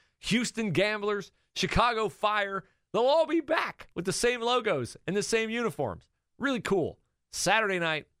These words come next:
on Fox, seven thirty. Do not miss it.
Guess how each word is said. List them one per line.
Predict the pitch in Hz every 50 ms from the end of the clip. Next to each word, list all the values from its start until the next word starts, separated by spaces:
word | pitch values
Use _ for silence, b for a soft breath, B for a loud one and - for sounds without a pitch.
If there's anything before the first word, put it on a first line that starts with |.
| _ _ _ _ _ _
on | 165 175 196 196 160
Fox, | - - 143 135 131 - - - - - _ _ _ _ _
seven | - - - - 185 185 180 156
thirty. | - 147 131 123 123 117 113 - _ _ _ _ _ _ _ - 90
Do | 104 151 151 147
not | 135 123 117 -
miss | 101 104 98 - -
it. | - -